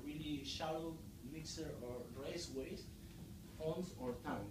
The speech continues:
You can grow here freshwater species and seawater species, and those are the common species that they are growing in this kind of facility. They are huge, hundred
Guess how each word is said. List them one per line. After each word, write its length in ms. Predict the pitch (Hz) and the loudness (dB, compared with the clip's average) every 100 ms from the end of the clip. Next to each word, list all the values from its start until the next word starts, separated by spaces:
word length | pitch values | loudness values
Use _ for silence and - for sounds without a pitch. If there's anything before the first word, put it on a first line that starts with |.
| - 127 | -4 -4
You 80 | - | 2
can 300 | 147 139 135 | 2 2 0
grow 260 | 139 143 143 | 2 2 2
here 540 | - - 151 143 139 - | -4 -2 -2 0 -2 -2
freshwater 500 | 156 151 165 170 175 | -4 -2 -2 -2 -4
species 380 | - 190 - 180 | -4 -4 -2 -2
and 140 | 151 | -2
seawater 500 | - 170 160 160 165 | -4 -4 -4 -4 -4
species, 440 | 165 - 190 202 - - - - - 127 | -6 -6 -6 -6 -6 -8 -8 -8 -6 0
and 560 | 131 127 127 123 120 | 2 4 4 4 2
those 220 | 139 143 143 | 0 -2 0
are 140 | 135 127 | -2 -2
the 60 | 104 104 | -4 -4
common 260 | 139 127 | -2 -2
species 340 | - 139 127 120 | -4 -6 -6 -4
that 120 | 120 113 117 | -4 -4 -4
they 160 | 117 | -2
are 160 | 113 113 110 | -2 -2 0
growing 420 | 123 123 117 117 110 120 | 2 4 2 0 -2 -2
in 120 | 107 113 | -2 -2
this 220 | - - | -4 -4
kind 220 | 120 113 | -2 -2
of 80 | 107 - | -2 -4
facility. 280 | - 131 101 | -4 -4 -2
They 60 | 110 | -4
are 140 | 104 - - | -4 -6 -2
huge, 320 | 143 113 - - - - | 2 2 0 -6 -8 -2
hundred 320 | 120 107 | -2 -2